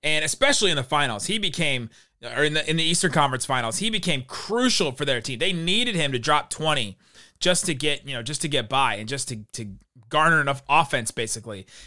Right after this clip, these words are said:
And it kinda came out of nowhere. Like, he had a couple of games here and there, and it's not like he was this highly touted,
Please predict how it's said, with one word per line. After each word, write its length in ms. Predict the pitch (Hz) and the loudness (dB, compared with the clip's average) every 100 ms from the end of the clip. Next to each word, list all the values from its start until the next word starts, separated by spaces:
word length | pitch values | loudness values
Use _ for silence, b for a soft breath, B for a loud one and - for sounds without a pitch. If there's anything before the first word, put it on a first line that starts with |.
| b | b
And 220 | 151 156 156 | -2 0 0
it 80 | |
kinda 240 | - 208 294 | -2 0 2
came 200 | 294 247 | 2 2
out 100 | 196 | 0
of 60 | 151 | 2
nowhere. 380 | 147 294 320 87 | 2 4 2 -2
Like, 140 | 95 | -8
he 140 | 196 | -4
had 180 | 226 240 | 0 2
a 40 | 240 | 2
couple 300 | 202 202 220 | 2 2 0
of 60 | |
games 320 | 196 202 208 185 | 0 0 0 0
here 180 | 202 | 0
and 100 | 202 | 2
there, 280 | 165 165 180 | 2 2 2
and 200 | 151 127 b b b | 0 -4 b b b
it's 120 | - | -2
not 80 | 196 | 0
like 140 | 196 | 0
he 120 | 196 | 0
was 160 | 190 185 | 0 0
this 160 | 165 - | 0 -2
highly 440 | 139 151 165 160 | 0 0 2 -2
touted, 540 | 143 147 147 151 143 | 0 2 2 2 0